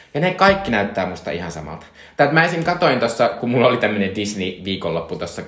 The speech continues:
yhtenä, kun oli jotenkin ankea ilma ja mä olin kotona koiran kanssa yksin, niin mä katoin samana päivänä, mä katoin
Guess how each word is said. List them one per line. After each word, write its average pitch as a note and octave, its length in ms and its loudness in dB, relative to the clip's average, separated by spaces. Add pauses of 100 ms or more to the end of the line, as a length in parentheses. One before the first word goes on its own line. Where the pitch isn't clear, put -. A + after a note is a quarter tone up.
(100)
yhtenä, E2+ 360 -8 (200)
kun F2 100 -6
oli F2 80 -4
jotenkin E2+ 420 -6
ankea G2 320 -2
ilma F2 320 -4
ja D#2+ 100 -4
mä E2 100 -6
olin E2 140 -6
kotona E2 300 -6
koiran E2 260 -4
kanssa D#2 220 -8
yksin, E2+ 260 -8
niin D#2+ 220 -8 (340)
mä G#2+ 80 -4
katoin A#2 240 2
samana C#3+ 340 2
päivänä, G#2 440 4
mä F#2+ 100 -4
katoin F#2 500 -4